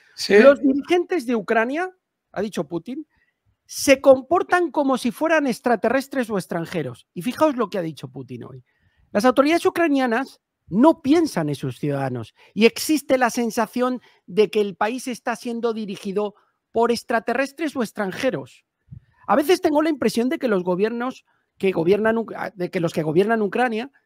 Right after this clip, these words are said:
Speaker 2: se comportan como si fueran extraterrestres o extranjeros. De hecho, simplemente no piensan lo que hacen", dijo al hablar de las pérdidas ucranianas en el frente.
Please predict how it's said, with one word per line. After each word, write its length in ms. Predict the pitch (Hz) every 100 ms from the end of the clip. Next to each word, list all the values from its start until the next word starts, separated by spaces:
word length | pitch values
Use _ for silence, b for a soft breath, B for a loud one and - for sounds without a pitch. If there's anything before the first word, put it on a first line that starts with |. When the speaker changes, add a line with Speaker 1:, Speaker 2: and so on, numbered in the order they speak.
| _
Speaker 2:
se 240 | _ - 262
comportan 500 | 262 254 339 339 311
como 180 | 254 220
si 100 | 202
fueran 320 | 247 277 254
extraterrestres 720 | 190 208 175 180 214 - 214
o 80 | 185
extranjeros. 640 | - 151 - 247 160 123 _ _ _ _
De 140 | 202
hecho, 420 | 220 - 311 339 - _ _ _
simplemente 800 | - - 240 233 233 240 240 285
no 140 | 254
piensan 380 | 226 214 196 175
lo 100 | 160
que 120 | 160
hacen", 320 | 240 240 147
dijo 220 | 143 147
al 60 | 139
hablar 240 | 151 175
de 80 | 170
las 140 | 156 -
pérdidas 340 | 160 165 160
ucranianas 440 | 165 160 160 180 170
en 80 |
el 80 | 139
frente. 380 | - 240 220 165